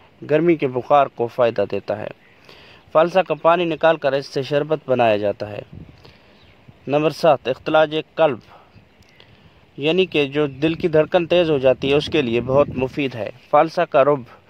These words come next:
फालसा का मुरब्बा भी बनाया जाता है, जो मैदे को कुव्वत के लिए इस्तेमाल किया जाता है। फालसे की जड़ का छिलका सोजक और ज़बातीस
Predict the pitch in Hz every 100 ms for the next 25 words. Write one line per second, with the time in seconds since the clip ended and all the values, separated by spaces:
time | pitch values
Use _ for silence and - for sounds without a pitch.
0 | - - - 147 160 180 156 147 175 180
1 | 165 139 131 117 110 123 123 143 151 160
2 | _ - _ - 135 156 160 156 135 123
3 | 143 143 - 113 107 110 120 - 135 120
4 | 110 98 98 92 113 113 - 147 160 175
5 | - 139 147 151 151 131 156 151 147 139
6 | 143 147 156 - 123 127 127 127 123 147
7 | 147